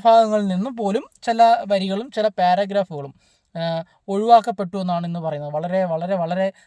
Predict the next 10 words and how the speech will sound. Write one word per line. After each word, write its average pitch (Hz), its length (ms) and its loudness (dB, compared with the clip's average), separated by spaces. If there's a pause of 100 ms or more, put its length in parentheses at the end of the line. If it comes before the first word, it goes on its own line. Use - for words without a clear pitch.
(120)
കേരളം 180 440 -2
പോലുള്ള 185 560 -4
അല്ലെങ്കിൽ 190 440 -2
പ്രബുദ്ധര് 180 520 -6
എന്ന് 202 280 -4
പറയുന്ന, 190 500 -2 (380)
ആ, 180 160 0
മലയാളികളുള്ള 196 1160 0
ഒരു 180 140 -6
നാട്ടിൽ, 160 440 -6